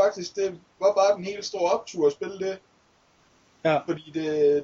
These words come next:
Speaker 1: det er godt nok nogle vilde sager, de kommer ud for, hvor der er man faktisk ude i, at det, sådan noget, hvor man er søsterens søster, man forsvarer og sådan noget. Det, det er ingen
Speaker 2: <laughs>
Speaker 1: mening. Men, øhm,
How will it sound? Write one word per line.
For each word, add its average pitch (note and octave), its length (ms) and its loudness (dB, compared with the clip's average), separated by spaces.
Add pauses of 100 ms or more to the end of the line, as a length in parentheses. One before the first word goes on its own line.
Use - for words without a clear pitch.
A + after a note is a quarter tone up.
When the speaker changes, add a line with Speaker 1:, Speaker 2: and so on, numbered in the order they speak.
Speaker 1:
det D#3 100 -2
er D3+ 40 -2
godt G3+ 320 0
nok G#3 200 2
nogle F3 260 -10
vilde A3+ 300 -4
sager, A3 340 2
de F#3 120 -4
kommer E3+ 260 -2
ud G3 200 -2
for, F#3 140 0
hvor C#3+ 680 0 (800)
der F#3+ 100 2
er F3 100 2
man D3 140 -6
faktisk E3 480 -4
ude F3 320 -2
i, D3 80 4
at C3 240 2
det, C3+ 260 -8 (1600)
sådan E3 220 -4
noget, D#3 140 2
hvor D#3+ 200 0
man C3+ 140 -4
er B2+ 60 0
søsterens C3 600 0
søster, G3 460 -2
man C3 160 -6
forsvarer C3 560 -2
og - 140 -12
sådan C3 220 -8
noget. A#2+ 160 -10
Det, - 140 -2 (200)
det F3 100 2
er - 20 -4
ingen E3 240 -10
Speaker 2:
<laughs> D3+ 80 -2
Speaker 1:
mening. D3 340 -2 (1200)
Men, D3 200 2
øhm, C3+ 200 -2